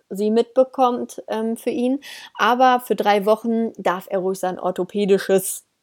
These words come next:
Knuffelwuffbett mitnehmen. Und, ähm, das wird sie dann quasi in ihr Auto buxieren und mitnehmen. So hat er auf jeden Fall seine kleine Couch oder sein kleines Sofa oder Bett, was auch immer, wo er sehr gerne drin liegt. Das hat er dann, ich kann ja schlecht, wer es bei Instagram mitbekommen hat,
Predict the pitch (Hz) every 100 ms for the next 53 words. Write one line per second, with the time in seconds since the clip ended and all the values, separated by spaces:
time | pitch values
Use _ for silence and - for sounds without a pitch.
0 | - - 208 214 214 175 175 - 208 185
1 | - 185 185 180 180 185 254 359 - -
2 | - 233 - 220 208 208 208 190 190 190
3 | 196 - - 196 208 208 202 202 190 190
4 | 180 185 180 - 196 175 202 202 196 202
5 | - - 220 226 220 185 190 269 269 247
6 | 247 202 196 196 190 180 - 190 190 190
7 | 180 180 180 - 202 226 - 285 277 269
8 | 208 185 185 190 190 196 247 254 - 226
9 | 226 - - - - - 185 185 - _
10 | _ - 240 - - 208 - - 233 233
11 | 208 - _ - 190 202 208 190 277 190
12 | 185 185 190 190 254 294 240 233 247 240
13 | - 220 226 226 - 180 - 190 180 180
14 | - 190 262 - - 185 175 - 185 185
15 | 185 190 226 - 247 247 233 240 226